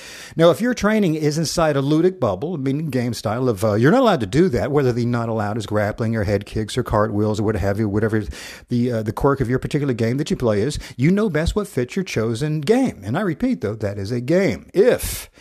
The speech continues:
if your focus is even obliquely related to the scrum of reality outside of game rules, well, then I would say everyone needs to be able to grapple, at least a little. Ignoring this aspect while making claims for tactical readiness is, well, puzzlingly at odds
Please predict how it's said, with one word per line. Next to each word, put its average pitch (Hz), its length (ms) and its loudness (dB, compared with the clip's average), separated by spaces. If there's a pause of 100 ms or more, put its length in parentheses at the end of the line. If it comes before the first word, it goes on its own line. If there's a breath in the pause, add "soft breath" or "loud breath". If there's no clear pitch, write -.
(420 loud breath)
if 180 300 0
your 196 200 0
focus 151 480 -2
is 143 120 -4
even 185 280 -2
obliquely 180 1120 2
related 127 480 0
to 127 80 -2
the 107 100 -2
scrum 123 400 0
of 107 140 -2
reality 104 480 -2
outside 104 360 -4
of 107 80 -6
game 107 300 -2
rules, 107 300 -4
well, 120 160 0
then 110 220 -2
I 107 100 -4
would 117 180 -8
say 110 360 -2
everyone 180 600 0
needs 151 240 0
to 139 100 -2
be 131 100 0
able 120 160 -2
to 110 80 -4
grapple, - 460 -6 (480 loud breath)
at 107 80 2
least 208 180 4
a - 40 -10
little. - 380 2 (360 soft breath)
Ignoring 180 420 2
this 170 220 2
aspect 151 480 0
while 127 80 0
making 143 300 0
claims 143 320 0
for 107 100 -4
tactical 135 420 0
readiness 123 440 0
is, 95 100 -4
well, 123 140 -2
puzzlingly 156 800 0
at 107 280 -4
odds 110 520 -4